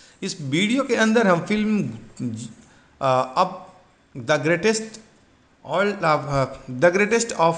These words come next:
All Time के interesting fact के साथ साथ इस film की कहानी का एक छोटा सा रिव्यू करेंगे, film के ऊपर डीप में चर्चा करेंगे, analysis करके आपको बताएंगे कि यह film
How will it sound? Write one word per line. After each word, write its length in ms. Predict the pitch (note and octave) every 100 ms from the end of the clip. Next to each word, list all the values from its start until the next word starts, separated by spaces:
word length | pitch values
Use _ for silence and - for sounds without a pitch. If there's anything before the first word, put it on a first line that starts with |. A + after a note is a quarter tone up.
| -
All 120 | D#3+
Time 140 | G3+ F#3+
के 340 | F3 F3+ F3+
interesting 460 | E3 C#3+ D3 G3 F3+
fact 260 | D#3+ C#3
के 100 | C#3+
साथ 200 | C#3 D#3
साथ 280 | E3+ F#3 F3
इस 120 | C#3+
film 180 | - E3
की 160 | D#3+ C3+
कहानी 360 | D3 C#3+ C#3
का 120 | A#2 C3
एक 140 | B2+
छोटा 240 | - D3+
सा 120 | F3+ F3
रिव्यू 300 | B2 A#2+ D#3+
करेंगे, 340 | F3 F3+ F3+
film 260 | F3 C3 B2+
के 120 | C3
ऊपर 440 | B2+ G3+ G3+ F3
डीप 340 | D3+ A2+ D3+ -
में 220 | D3 C#3+
चर्चा 320 | C#3+ A#2 C#3
करेंगे, 460 | E3 E3+ E3 E3 E3+
analysis 540 | A#2+ A#2 B2 C#3 F#3
करके 300 | - D#3+ D#3
आपको 300 | D#3 A2+ -
बताएंगे 460 | A#2+ A#2 D3+ E3 C3+
कि 160 | B2+ A2+
यह 160 | A2+
film 320 | A2+ E3+ C3